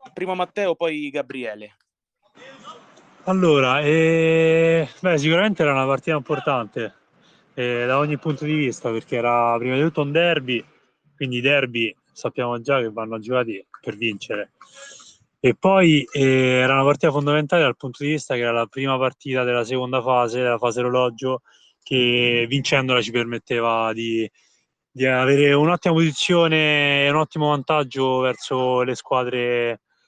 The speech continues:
Speaker 2: che erano sotto di noi, come Civitavecchia e Basket Roma.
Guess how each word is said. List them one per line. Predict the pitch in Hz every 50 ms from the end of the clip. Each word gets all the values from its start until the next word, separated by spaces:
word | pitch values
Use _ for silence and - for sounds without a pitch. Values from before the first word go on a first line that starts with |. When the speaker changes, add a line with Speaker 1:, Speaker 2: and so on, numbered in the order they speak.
| _ _ _
Speaker 2:
che | -
erano | 135 127 127 123 117
sotto | 107 135 127 - -
di | 127 127 131
noi, | 135 127 123 117 113
come | 110 117 117 113
Civitavecchia | 107 - - 117 117 120 120 110 - 127
e | 117
Basket | 110 120 113 - - 123 - -
Roma. | 127 117 117 110 107 107 -